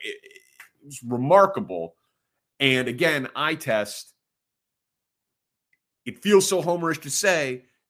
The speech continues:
Jalen Hurts threw for three hundred and fifteen yards, ran for sixty, had three touchdowns, and I felt like Justin Fields was the better player. Like, Justin Fields had a hundred and fifty-two passing yards,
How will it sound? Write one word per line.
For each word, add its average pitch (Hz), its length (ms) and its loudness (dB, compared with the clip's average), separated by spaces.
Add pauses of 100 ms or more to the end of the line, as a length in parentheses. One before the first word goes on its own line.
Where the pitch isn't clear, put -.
Jalen 170 280 -2
Hurts 160 180 0
threw 156 180 -10
for 123 160 -8 (160)
three 190 220 -4
hundred 170 260 -2
and 147 140 -10
fifteen 160 440 -10
yards, 147 460 -6 (240)
ran 151 340 0
for 160 180 -8
sixty, 143 760 -6 (220)
had 151 340 -4
three 151 200 -6
touchdowns, 123 800 -4 (340)
and 113 100 -2
I 95 120 -4 (180)
felt 147 180 2
like 139 180 -4
Justin 131 320 -4
Fields 110 260 -8
was 95 100 -16
the 98 80 -14
better 76 220 -8
player. - 400 -12 (2500)
Like, 117 180 -10 (460)
Justin 156 320 -2
Fields 165 200 0
had 156 100 0
a 98 80 -2
hundred 180 280 0
and 151 100 -6
fifty-two 170 400 -10
passing 143 420 0
yards, 95 560 -6